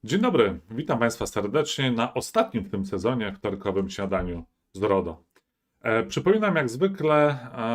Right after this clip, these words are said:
aby w razie wątpliwości czy dodatkowych pytań zadawać je bezpośrednio za pośrednictwem naszej infolinii albo bezpośrednio na,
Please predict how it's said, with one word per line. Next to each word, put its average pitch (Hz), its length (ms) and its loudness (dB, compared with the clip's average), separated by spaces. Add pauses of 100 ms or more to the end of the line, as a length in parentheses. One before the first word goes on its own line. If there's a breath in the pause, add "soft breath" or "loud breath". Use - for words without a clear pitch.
(300)
aby 123 680 0
w 98 260 -4
razie 135 260 4
wątpliwości 147 680 0
czy - 100 -18
dodatkowych 113 840 2
pytań 98 520 -2 (380 soft breath)
zadawać 117 500 2
je 104 60 -6
bezpośrednio 120 480 -4
za 117 100 0
pośrednictwem 120 440 -4
naszej - 300 -4
infolinii 113 520 -2 (580 soft breath)
albo 160 680 2
bezpośrednio 110 1300 0
na, 107 320 2